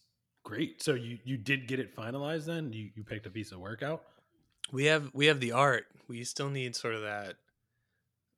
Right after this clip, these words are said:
Speaker 2: <clears throat> you know, we, we still need that label template that can be interchangeable.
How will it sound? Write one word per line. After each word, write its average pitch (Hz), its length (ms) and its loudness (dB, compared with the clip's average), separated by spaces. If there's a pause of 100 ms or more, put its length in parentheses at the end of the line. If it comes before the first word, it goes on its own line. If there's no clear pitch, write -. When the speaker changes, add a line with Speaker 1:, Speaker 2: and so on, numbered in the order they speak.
(180)
Speaker 2:
<clears throat> 123 580 -8
you 139 160 -8
know, 113 120 -10
we, 127 300 -8
we 143 120 -6
still 143 180 -2
need 143 160 -2
that 104 240 -2
label 113 360 -2
template 107 640 -10
that 101 160 -10
can 104 160 -18
be 101 200 -14
interchangeable. 101 960 -14